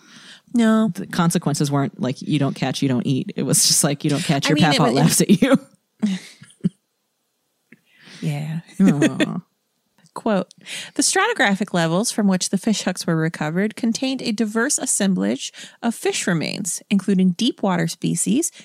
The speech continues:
Speaker 1: indicative of boat use. Thus, some of the earliest known inhabitants of the Pacific coast of the Americas employed shell hook and line technology for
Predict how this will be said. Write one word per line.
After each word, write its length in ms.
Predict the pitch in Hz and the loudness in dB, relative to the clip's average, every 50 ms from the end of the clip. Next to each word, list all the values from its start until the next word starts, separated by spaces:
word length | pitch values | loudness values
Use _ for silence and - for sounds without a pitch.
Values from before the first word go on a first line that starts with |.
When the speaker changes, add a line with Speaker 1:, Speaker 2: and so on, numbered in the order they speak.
| _ - | _ -2
Speaker 1:
indicative 500 | 254 254 214 196 180 - 190 202 220 - - | 0 2 2 2 2 2 0 0 0 -2 -4
of 100 | - 233 - _ - | -8 -8 -6 _ 0
boat 220 | 269 254 240 - - | 0 0 0 0 -2
use. 420 | 180 170 156 - - - - - - _ - - - - - _ | -2 -2 -2 -2 -2 -4 -6 -6 -8 _ -20 -20 -20 -20 -10 _
Thus, 480 | - 180 185 196 262 311 - - - - - | -2 0 0 0 0 -2 -2 -4 -4 -6 -6
some 260 | - - - 233 240 277 | -4 -2 0 0 2 2
of 100 | 302 277 | 0 0
the 120 | 254 - - | -2 -2 0
earliest 420 | 190 196 190 196 208 233 220 - - | 2 2 4 4 4 2 2 2 2
known 160 | 196 185 185 | 4 4 4
inhabitants 600 | 180 170 165 175 170 165 170 180 226 269 190 - | 4 4 4 2 2 2 2 2 2 0 0 -2
of 100 | 196 175 | -2 -4
the 60 | - 175 | -4 -4
Pacific 440 | - - - - 202 - 277 277 - | -4 -4 -2 -2 -2 -2 -4 -4 -2
coast 260 | - 185 190 - - | -2 -2 0 -2 -2
of 40 | 240 | -2
the 80 | 254 269 | 0 2
Americas 580 | 247 202 170 143 - 165 - 180 196 233 - - - - - - - - | 2 2 2 0 -2 -2 -2 -2 -2 -2 -4 -6 -10 -16 -18 -18 -6 -2
employed 440 | - 220 190 - 233 226 226 214 | 0 0 0 2 0 0 0 0
shell 380 | - - - - 233 247 294 311 | 0 -2 0 0 0 0 0 0
hook 320 | - 240 202 226 - - - | 0 0 -2 -2 -4 -6 -4
and 160 | 220 208 196 | -2 0 2
line 240 | 190 185 185 190 208 214 | 2 2 2 0 0 -2
technology 640 | - 254 - - 190 151 143 151 156 165 - 185 | -4 -4 -2 0 0 0 0 0 0 0 2 0
for 200 | 185 - - 196 | 0 0 -2 -6